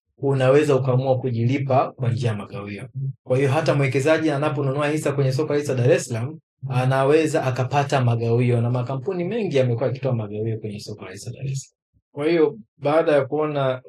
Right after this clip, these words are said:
faida mbili kwenye upande wa uwekezaji katika hisa, kwa maana ya ongezeko la mtaji, lakini pia magawio, ni muhimu pale mwekezaji anapoanza hatua yake ya kufanya uwekezaji kupitia hisa,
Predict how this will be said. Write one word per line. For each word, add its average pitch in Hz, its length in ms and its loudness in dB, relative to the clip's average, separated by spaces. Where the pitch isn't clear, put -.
faida 135 420 2
mbili 123 840 0
kwenye 117 200 -2
upande 127 260 0
wa 113 60 4
uwekezaji 113 320 0
katika 110 300 -4
hisa, 117 580 -2
kwa 113 160 -4
maana 127 380 0
ya 107 420 -2
ongezeko 120 1040 0
la 110 100 -4
mtaji, 113 540 0
lakini 113 300 -4
pia 123 280 0
magawio, 110 640 -2
ni 127 120 -2
muhimu 139 440 2
pale 151 240 0
mwekezaji 131 420 -2
anapoanza 123 560 0
hatua 110 280 -4
yake 120 240 0
ya 107 80 -2
kufanya 113 300 -2
uwekezaji 107 420 -4
kupitia 117 360 -6
hisa, 120 480 -6